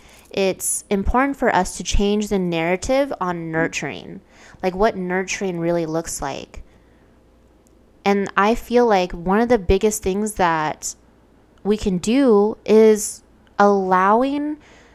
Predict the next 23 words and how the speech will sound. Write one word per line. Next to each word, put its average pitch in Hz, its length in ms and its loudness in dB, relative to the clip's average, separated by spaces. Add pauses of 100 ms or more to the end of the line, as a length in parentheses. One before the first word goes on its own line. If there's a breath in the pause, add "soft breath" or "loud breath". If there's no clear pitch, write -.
(320 soft breath)
just - 220 -2
taking 277 260 4
a 320 60 2
step 277 360 2
back. 185 540 0
And 208 100 2
if 208 60 2
someone, 285 720 0
you 214 100 2
know, 196 120 4
needs 190 320 0
your 196 100 2
help, 196 300 2
or 180 180 4
there's 180 160 0
a 180 60 -2
man 170 240 -2
in 185 60 -2
your 196 100 0
life 185 260 -2
that - 180 -4
needs 175 340 -4
help, 175 460 -2